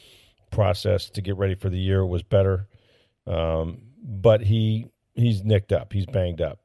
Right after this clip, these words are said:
And it's gonna happen during a hundred sixty-two games, but I would still be, I would still be curious, and I know they watch him, but I'd still be curious, like, what this guy does to prepare every day. Um,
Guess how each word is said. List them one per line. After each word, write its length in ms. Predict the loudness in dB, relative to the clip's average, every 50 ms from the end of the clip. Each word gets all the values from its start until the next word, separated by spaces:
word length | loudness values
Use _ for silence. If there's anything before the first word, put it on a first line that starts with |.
| _ -4
And 100 | -2 -2
it's 80 | -2
gonna 200 | 0 0 0 2
happen 360 | 2 2 0 0 0 -2 -2 2
during 180 | 2 2 4
a 40 | 4
hundred 200 | 4 2 2 0
sixty-two 380 | -2 -4 -6 -8 -6 -6 -6 -4
games, 300 | -2 -2 -2 -2 -2 0 0
but 100 | 0 2
I 100 | 2 2
would 140 | 0 -2 -4
still 300 | -4 -2 0 0 0 2
be, 360 | 2 0 0 0 0 -4 -8 _ _ _ _ _ _ _ _ _ _ _ _ _ _ _ _ _ _ -6
I 120 | -2 0
would 160 | 0 0 0 -2
still 200 | 0 2 2 2
be 120 | 2 0
curious, 440 | -2 0 2 2 4 4 4 2 0
and 100 | -2 -2
I 40 | 0
know 100 | 4 4
they 100 | 6 6
watch 420 | 4 4 4 4 4 4 2 0
him, 100 | -2 -2
but 100 | 2 2
I'd 160 | 2 2 2 -2
still 180 | -4 -4 -2
be 100 | -2 -2
curious, 380 | -2 0 0 0 2 0 0 -2
like, 220 | -4 -4 -4 -6 -4
what 220 | -2 0 0 0
this 160 | -2 -4 -6 -2
guy 200 | 0 0 0 0
does 380 | 0 0 2 2 2 0 -2 -6
to 100 | -8 -6
prepare 680 | -4 -6 -6 -4 -4 -4 -2 -2 -2 -2 -2 -4 -6 -4
every 260 | -4 -4 -4 -4 -4
day. 520 | -4 -2 -2 0 0 -2 -2 -4 -6 -8 -10 _ _ _ _ _ _ _ _ _ -8
Um, 500 | -6 -6 -4 -4 -4 -4 -6 -6 -8 -10